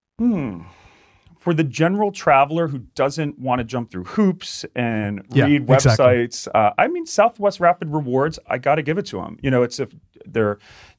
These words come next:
Speaker 1: as an airline, the two free check bags, the free changes. You know, Southwest is generally a little bit more expensive, um, but you get so much more, and they're friendly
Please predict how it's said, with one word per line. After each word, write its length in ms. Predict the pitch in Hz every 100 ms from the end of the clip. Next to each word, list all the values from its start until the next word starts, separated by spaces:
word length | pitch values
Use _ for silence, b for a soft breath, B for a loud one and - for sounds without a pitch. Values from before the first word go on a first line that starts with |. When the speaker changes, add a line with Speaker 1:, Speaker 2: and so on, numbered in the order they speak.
| _ _ -
Speaker 1:
as 180 | 160 156
an 180 | -
airline, 460 | 160 170 160 156 151
the 80 | 120
two 160 | -
free 220 | 113 117 101
check 260 | 98 -
bags, 640 | 131 131 127 117 113 -
the 80 | 110
free 280 | - - 110
changes. 1000 | - - 170 165 156 139 143 139 131 - b b
You 80 | 165
know, 120 | 143
Southwest 520 | 131 - 202 254 220 190
is 100 | 190
generally 300 | 147 156 123
a 40 |
little 200 | 131 139
bit 120 | 127
more 140 | 131 117
expensive, 720 | - 123 127 151 147 147 147
um, 240 | 110 104 104
but 260 | 110 104 _
you 140 | 123
get 280 | 117 131 123
so 160 | - 135
much 240 | 120 -
more, 260 | 123 123 127
and 120 | 117
they're 120 | 113 104
friendly 600 | - 139 139 131 127